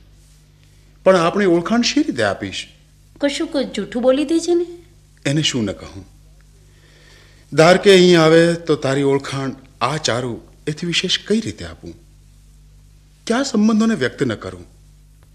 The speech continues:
Speaker 1: જિંદગીના પરિઘમાંથી બહાર નીકળી ચૂકેલી એ ઘટનાઓના સંદર્ભમાં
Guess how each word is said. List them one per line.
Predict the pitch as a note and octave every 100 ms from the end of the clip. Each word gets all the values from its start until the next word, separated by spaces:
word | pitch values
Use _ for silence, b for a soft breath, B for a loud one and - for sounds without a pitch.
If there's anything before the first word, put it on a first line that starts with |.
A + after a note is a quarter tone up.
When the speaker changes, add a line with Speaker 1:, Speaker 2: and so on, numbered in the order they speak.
| _ _ b b b b b b _
Speaker 1:
જિંદગીના | - A2+ C#3 C#3+ C#3 C#3
પરિઘમાંથી | C3+ A#2 B2 A#2+ A#2 A#2+
બહાર | G#2+ A2 A2
નીકળી | G#2+ G#2+ A2
ચૂકેલી | G#2+ G#2 G2+ G#2+
એ | G2+
ઘટનાઓના | G2+ G2 G#2 G2+ G#2
સંદર્ભમાં | F#2+ F#2+ F#2+ G2 F#2+ F#2+ F#2 F2+